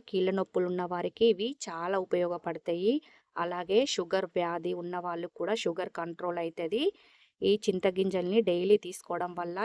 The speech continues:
ఎముకలు కూడా బలంగా తయారవుతాయి. ఇంకా ఎన్నో అంటే ఎన్నో హెల్త్ బెనిఫిట్స్ ఉన్నాయి ఈ చింతగింజల్లో. వీటిని మనం సమ్మర్లో చింతకాయలు తెచ్చుకొని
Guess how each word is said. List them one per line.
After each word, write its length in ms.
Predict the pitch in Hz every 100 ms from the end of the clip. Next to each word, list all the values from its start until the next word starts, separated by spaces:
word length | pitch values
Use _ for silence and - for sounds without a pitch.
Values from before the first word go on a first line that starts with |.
| 247
ఎముకలు 440 | 175 175 185 180 -
కూడా 160 | 170 202
బలంగా 400 | 170 170 175 175 180
తయారవుతాయి. 760 | 175 170 170 170 170 170 180 277 - - _ -
ఇంకా 160 | 175 170 170
ఎన్నో 280 | 185 196 196
అంటే 260 | 180 180 180 180
ఎన్నో 320 | 180 185 202 185
హెల్త్ 260 | 180 190 170
బెనిఫిట్స్ 500 | - 180 175 170 -
ఉన్నాయి 400 | 175 170 170 202 277 190
ఈ 20 | -
చింతగింజల్లో. 800 | 180 180 170 175 175 175 175 240 392 _ _ _ _ _ 196
వీటిని 320 | 190 196 202
మనం 320 | 180 202 302 494 _ _ _ _ -
సమ్మర్లో 640 | - 196 202 202 196 208 294 -
చింతకాయలు 440 | 226 190 175 196 185
తెచ్చుకొని 540 | 185 - - 185 208